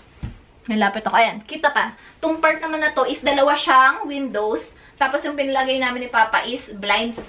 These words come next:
siya na color pink again. And meron na rin tayong naka-reserve dito na electric fan. Pero tong electric fan na to is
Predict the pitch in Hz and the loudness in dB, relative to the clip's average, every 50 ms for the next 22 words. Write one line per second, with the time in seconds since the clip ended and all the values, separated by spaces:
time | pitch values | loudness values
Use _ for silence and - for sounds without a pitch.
0 | - - - - - 220 202 196 196 220 220 - 330 294 285 302 285 285 311 - | -16 -18 -16 -6 -2 -2 0 0 0 -4 -4 2 2 4 4 6 4 4 4 2
1 | - - - - _ _ _ - 254 240 233 - 214 214 202 185 180 170 170 170 | -2 -8 -20 -20 _ _ _ -10 -8 -8 -6 -6 -6 -6 -4 -4 -4 -4 -4 -8
2 | - - - - - - - - - 262 269 277 269 269 269 269 262 262 254 254 | -12 -18 -20 -20 -20 -20 -14 -6 -4 -4 -2 0 0 0 0 0 -2 -2 -2 -4
3 | 262 - 220 226 233 233 - - 247 226 226 - - 240 226 226 220 202 240 240 | -2 -2 -2 -2 -2 -4 -6 -8 -8 -8 -8 -6 -4 -4 -4 -4 -4 -6 -8 -8
4 | 240 254 247 247 240 240 247 254 269 - - - - 247 247 233 - - 233 233 | -6 -6 -6 -2 -2 0 2 2 0 0 -2 -6 -6 -6 -6 -8 -8 -10 -12 -10
5 | - - 214 214 214 220 254 277 339 - 349 320 320 330 339 339 - 330 339 - | -6 -4 -4 -4 -4 -4 -4 -4 -4 -4 -6 -8 -6 -6 -6 -6 -8 -10 -8 -6
6 | - 339 330 285 277 - - - - 277 | -6 -4 -4 -4 -6 -6 -8 -8 -8 -10